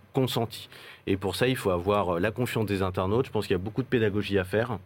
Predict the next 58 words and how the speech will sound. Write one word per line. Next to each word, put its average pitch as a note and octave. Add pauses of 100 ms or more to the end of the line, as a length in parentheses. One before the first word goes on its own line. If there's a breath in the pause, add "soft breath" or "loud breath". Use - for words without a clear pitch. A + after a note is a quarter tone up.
(520 loud breath)
Euh, -
expliquer B2+
ce C3
modèle A2
économique. G#2
J'ai G#2+
vu G2+
qu'il G2
y F2
avait F#2
énormément A#2
de A2+
débats G#2+
dans G#2+
les F#2
réseaux F#2
sociaux, A2 (380 loud breath)
euh, E3+
sur A2+
ce A2
sujet. G#2
Euh, G2+ (340 loud breath)
euh, F2+
voilà, F#2
donc F#2+
il G#2+
va G2+
falloir G2
vraiment G#2+
expliquer A#2+
les G2
choses. C#3+
Et G2
je G2
reviens G#2
sur, G2
euh, E2+ (280)
sur F#2+
ce F#2
que G#2+
tu G2
disais, G2+
euh, A#2
marketing G2
juridique. G2+
En G2+
tout G2
cas, A#2+
chez A#2
nous, A2
chez A2
Prisma, G2 (520 loud breath)
on F2
va G2
monter A2
aussi A2
une G2
équipe F#2+